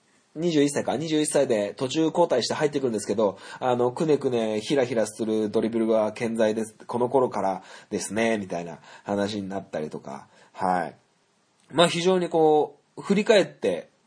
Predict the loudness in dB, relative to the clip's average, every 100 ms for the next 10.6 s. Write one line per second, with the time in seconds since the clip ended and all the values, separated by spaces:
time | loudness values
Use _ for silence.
0 | _ -6 -4 0 4 4 2 -6 -2 0
1 | 0 -2 -2 0 0 0 -2 0 0 2
2 | 2 2 -4 -18 -4 0 0 0 -2 -2
3 | -4 -4 -4 -2 -2 -2 0 0 -2 -4
4 | -8 -8 -8 -8 -10 -8 -8 -4 -4 -4
5 | -10 -12 -14 -12 -6 -2 0 0 -4 -4
6 | -6 -6 -8 -8 -12 -14 _ _ -20 -14
7 | -10 -6 -6 -6 -10 -10 -6 -6 -6 -12
8 | -20 -20 _ -6 -2 2 4 2 0 0
9 | 2 0 2 0 0 -2 -2 0 2 2
10 | -2 -6 -4 -2 -2 -4